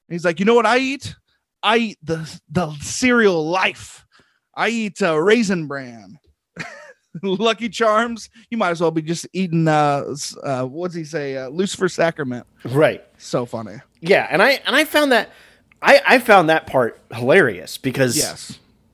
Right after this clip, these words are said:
Speaker 2: that felt like the church experience, but it's more of a caricature.
Speaker 1: Mm-hmm.
Speaker 2: As I said, it's more of a character and gen-, and a generalization. And,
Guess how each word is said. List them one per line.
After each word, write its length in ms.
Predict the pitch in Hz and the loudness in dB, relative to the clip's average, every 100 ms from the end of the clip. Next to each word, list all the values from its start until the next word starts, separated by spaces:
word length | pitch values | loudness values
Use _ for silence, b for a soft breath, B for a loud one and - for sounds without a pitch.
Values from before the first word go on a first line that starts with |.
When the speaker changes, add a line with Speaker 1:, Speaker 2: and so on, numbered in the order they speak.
| - | -18
Speaker 2:
that 520 | 110 - 151 156 - | -2 2 4 2 -6
felt 540 | - - 143 123 110 | -16 -4 0 0 -2
like 360 | 120 123 107 - | 0 0 0 -4
the 100 | 127 | -6
church 380 | - 156 139 135 | -2 0 0 -2
experience, 560 | 113 - 127 123 113 | -6 -4 0 0 0
but 140 | - 175 | 0 0
it's 160 | 180 | 2
more 220 | 180 165 170 | 2 2 2
of 80 | |
a 60 | 180 | 0
caricature. 880 | - - 240 240 196 135 - 87 - b b b b | -4 -2 2 2 0 -4 -6 -10 -14 b b b b
Speaker 1:
Mm-hmm. 160 | 160 156 | -6 0
Speaker 2:
As 100 | 143 | 2
I 80 | 160 | 2
said, 280 | 220 185 | 2 0
it's 140 | 120 143 | 0 -2
more 160 | 170 | 0
of 80 | 156 | 0
a 40 | 135 | -2
character 540 | - 196 190 180 160 | -2 0 0 -2 0
and 140 | 139 | 0
gen-, 240 | 127 135 135 | 0 0 0
and 100 | 139 | 0
a 60 | 127 | 0
generalization. 800 | 143 143 127 120 165 214 - 101 B B B B | 0 2 0 0 0 0 -4 -8 B B B B
And, 200 | 226 220 | 0 0